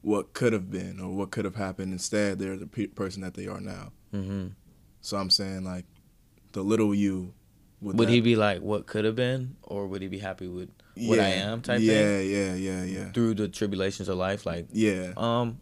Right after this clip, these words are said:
Speaker 2: I, I honestly believe he'd be happy with me because this is life, like, for me. Like, the way I see life and the tribulations that happen, like, that's just gonna happen, bro. Like, life is adverse as shit, so you just gotta be ready. So I would just let him know. I'd be like, "Hey, man, like,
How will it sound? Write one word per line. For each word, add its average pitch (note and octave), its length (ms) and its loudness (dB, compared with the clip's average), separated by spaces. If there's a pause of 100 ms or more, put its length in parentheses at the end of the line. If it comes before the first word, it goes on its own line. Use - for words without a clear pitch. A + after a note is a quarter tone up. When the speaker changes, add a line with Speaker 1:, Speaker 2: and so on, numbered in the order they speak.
Speaker 2:
I, A#2+ 80 -2 (120)
I A2+ 220 -2
honestly A#2+ 300 -4
believe G2+ 320 -2
he'd G2+ 100 -2
be F#2+ 100 -4
happy F#2+ 300 -6
with E2+ 120 -8
me F2 160 -12 (320)
because G#2 340 -4
this A2+ 180 -4
is A2 200 -6
life, F2 320 -8 (160)
like, F#2 200 -6 (140)
for G#2 140 -4
me. F2 260 -10
Like, G2 200 -10
the G#2 80 -2
way G#2+ 180 0
I G2 220 -4
see - 300 -4
life A#2 320 -4
and F#2+ 160 -12 (300)
the - 60 -12
tribulations G#2+ 420 -2
that G2 120 0
happen, A#2 320 0
like, F2+ 300 -8
that's A#2 180 0
just B2 180 -6
gonna A2 200 -2
happen, G2+ 360 -2
bro. G2+ 240 -4
Like, - 240 -10 (520)
life A#2+ 280 0
is G2+ 120 -4
adverse G#2 580 -2
as A2 80 -8
shit, - 400 -2
so F#2 400 -6 (360)
you - 80 -6
just A2 100 -2
gotta A#2 180 6
be G2+ 120 0
ready. G2+ 440 2
So F2+ 340 -6 (520)
I G#2+ 80 0
would G#2+ 100 0
just A2 140 -2
let A2 120 2
him A2 100 0
know. B2 100 2
I'd A#2 80 2
be A2+ 60 0
like, F#2+ 100 2
"Hey, C#3+ 80 2
man, C3+ 200 -2
like, A#2 180 -2